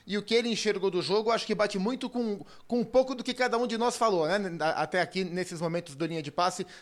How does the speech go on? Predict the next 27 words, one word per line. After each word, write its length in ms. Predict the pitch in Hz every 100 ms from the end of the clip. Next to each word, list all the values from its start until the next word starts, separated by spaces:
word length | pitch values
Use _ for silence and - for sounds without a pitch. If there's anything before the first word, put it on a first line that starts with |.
| -
tanto 280 | 190 226 220
do, 100 | 196
do 220 | 151 160
comportamento 580 | 185 175 180 170 170 170
do 100 | 151
Corinthians, 600 | 151 143 196 214 202 - - -
quanto 240 | - 196 190
do 80 | 180
comportamento 580 | 185 185 185 175 180
do 120 | 175 180
Flamengo. 500 | 196 190 147 113 110 - -
E, 80 | 170
de 140 | 175
fato, 480 | 214 202 208 220 285 277
é, 480 | 196 185 180 170 170
o, 240 | 170 160 117
a, 180 | 156 151
o, 180 | 156 160
o 40 |
golaço, 520 | 151 196 180 208 -
o 20 | 165
gol 140 | 190
espetacular 680 | 185 175 180 185 160 160 151
que 60 | -
o 40 |
Arrascaeta 520 | 143 147 151 147 151
marcou, 540 | 147 131 - 190 208